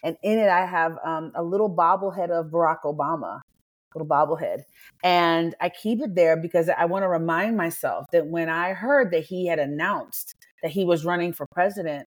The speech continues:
I laughed out loud. I thought it was ridiculous. I thought there would never be a Black president in my lifetime. And I was one hundred percent wrong, not once,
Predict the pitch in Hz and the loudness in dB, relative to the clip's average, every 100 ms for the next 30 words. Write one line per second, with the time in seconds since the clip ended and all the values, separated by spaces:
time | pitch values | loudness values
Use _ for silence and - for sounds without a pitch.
0 | _ _ _ 180 233 294 214 233 262 - | _ _ _ 0 2 2 2 0 -4 -6
1 | 185 185 117 - 311 - - - _ _ | -2 -2 0 -2 -4 -8 -12 -20 _ _
2 | - - _ 240 302 - 277 254 196 208 | -6 -6 _ 2 2 2 0 0 -2 -6
3 | 165 165 143 214 233 160 113 - - - | -4 -4 -2 -4 -2 -2 -2 -4 -8 -14
4 | - 208 240 254 247 220 196 180 185 196 | -10 -2 2 4 4 4 2 0 0 4
5 | 214 226 208 175 160 147 123 - _ _ | 4 4 2 0 -2 -6 -8 -14 _ _
6 | _ 170 160 185 185 - 202 175 170 156 | _ -4 0 0 0 0 0 0 -2 -2
7 | - 165 165 156 151 147 147 - 127 82 | -2 -6 -2 -2 -2 -4 -6 -8 -12 -12
8 | - _ _ - 185 214 233 220 185 175 | -16 _ _ -14 -6 -2 2 2 0 0
9 | 190 190 - - 175 180 185 190 185 - | 0 0 -6 -10 -6 -2 -2 -2 -6 -6
10 | 185 185 196 180 - _ 185 220 - 262 | -6 -4 -4 -4 -8 _ 2 2 2 0
11 | 247 220 | 0 -4